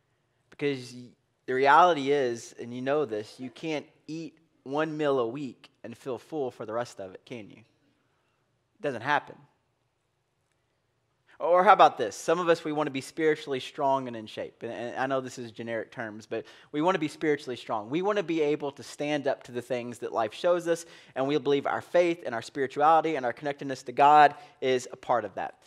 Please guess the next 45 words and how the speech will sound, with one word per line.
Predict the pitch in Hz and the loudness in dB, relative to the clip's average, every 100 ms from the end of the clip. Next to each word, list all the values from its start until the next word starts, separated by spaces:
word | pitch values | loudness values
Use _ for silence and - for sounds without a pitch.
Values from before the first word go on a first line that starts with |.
| - | -20
And | - | -14
so | 117 | -8
we | 135 | -4
wanna | 165 170 | -2 -2
be | 156 | -4
ready | 139 139 135 | -2 0 0
for | 117 107 | -4 -10
that. | 98 - | -10 -10
So, | - 127 | -8 -6
so | 127 139 | -4 -6
let | 143 | 0
me | 151 | 2
ask | 143 - | 2 0
you | 117 | -10
this. | 98 - - | -10 -12 -8
Um, | 135 127 110 98 _ - | -2 -2 -2 -14 _ 2
I've | 143 | 4
been | 160 156 | 4 0
trying | 170 143 127 | 2 2 2
for | - | -2
a | 123 | -2
long | 120 123 | -2 -4
time. | 123 131 101 - - - - | -2 -4 -4 -10 -20 -18 -2
Um, | 143 131 110 - _ - | 0 0 -2 -20 _ -2
but | 143 - | 0 0
can | - 190 | -4 -8
you | 160 214 277 | -8 -8 -6
get | 254 247 | -2 -2
abs | - 151 151 156 143 | 4 6 8 6 -2
going | 135 139 143 | -2 -2 -2
to | 147 | -6
the | 127 | -8
gym | 123 123 123 | -4 -6 -6
one | 117 117 | -8 -4
day | 113 | -4
a | 107 | -4
week? | 107 104 - _ _ _ _ _ _ _ _ _ _ _ _ _ _ _ _ _ _ _ _ _ _ _ _ _ - _ _ _ - | -8 -14 -20 _ _ _ _ _ _ _ _ _ _ _ _ _ _ _ _ _ _ _ _ _ _ _ _ _ -20 _ _ _ -4
The | 185 | 0
answer | 240 123 | 0 -4
is | 113 | -10
no, | 113 127 113 90 95 117 _ _ _ | 0 2 4 2 -6 -10 _ _ _
all | 120 | -2
right? | 110 110 117 - _ _ _ _ _ _ _ _ - | -2 -2 -6 -12 _ _ _ _ _ _ _ _ -20
You | 127 | -10
can't. | 254 196 110 | -4 -4 -4